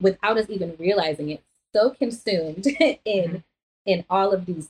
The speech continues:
Speaker 1: things. Um, and, and I think for me, like, that was one of, like, my biggest struggles, like, on my journey of being a B C B A, of, like, how to really balance, like, the physical pain that I was in,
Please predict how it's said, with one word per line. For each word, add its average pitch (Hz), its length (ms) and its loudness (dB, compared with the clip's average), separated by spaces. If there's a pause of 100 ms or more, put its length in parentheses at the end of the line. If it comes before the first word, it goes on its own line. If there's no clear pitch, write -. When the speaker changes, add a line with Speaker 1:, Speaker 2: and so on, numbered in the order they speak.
(140)
Speaker 1:
things. 180 460 -4 (440)
Um, 160 460 -2 (600)
and, 208 220 -2
and 202 300 0
I 202 120 -2
think 208 240 -6
for 190 120 -2
me, 214 160 2
like, 160 180 -2 (180)
that 190 300 -2 (200)
was 180 240 -2
one 175 160 -4
of, 165 60 -6
like, 165 140 -8
my 160 120 -8
biggest 165 300 -4
struggles, 175 420 -2
like, 160 160 -8 (120)
on 170 240 -12
my 160 140 -12
journey 165 360 -8
of 156 140 -6
being 160 120 -10
a 156 40 -10
B 156 140 -18
C - 180 -20
B 156 160 -4
A, 165 160 2
of, 165 80 -10
like, 147 160 -10
how 190 280 2
to 180 100 4
really 165 220 -6
balance, 160 500 -4
like, 156 220 -8
the 147 180 -6
physical 202 360 0
pain 160 260 -8
that 160 100 -6
I 156 80 -8
was 156 160 -10
in, 156 200 -10